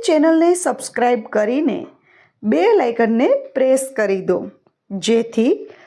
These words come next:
અમારો વીડિયો સૌથી પહેલા તમે જોઈ શકો. કપાસ બીટી,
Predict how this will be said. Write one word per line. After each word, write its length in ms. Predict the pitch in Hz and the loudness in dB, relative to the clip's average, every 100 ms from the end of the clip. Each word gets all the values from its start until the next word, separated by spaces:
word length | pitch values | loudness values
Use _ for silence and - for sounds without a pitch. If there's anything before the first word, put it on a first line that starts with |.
| _ - | _ -8
અમારો 440 | 240 220 214 214 220 | -4 0 0 2 2
વીડિયો 580 | 240 453 349 226 277 523 - - - - | 4 2 2 2 2 2 -2 -16 -20 -14
સૌથી 520 | - 381 494 508 427 | -6 0 0 0 -2
પહેલા 420 | - 247 220 220 | 0 -2 0 -2
તમે 300 | 208 208 254 554 - 233 | 0 0 2 0 -2 -6
જોઈ 340 | 196 247 226 | 0 2 2
શકો. 420 | 220 214 185 180 170 190 - _ _ _ _ _ _ _ _ _ _ _ _ _ _ _ _ _ - | 0 -4 0 -2 -2 -8 -18 _ _ _ _ _ _ _ _ _ _ _ _ _ _ _ _ _ -8
કપાસ 600 | 240 233 226 233 415 - 247 | -6 -4 -2 0 -2 -2 -2
બીટી, 520 | 226 226 226 185 | 0 0 0 -2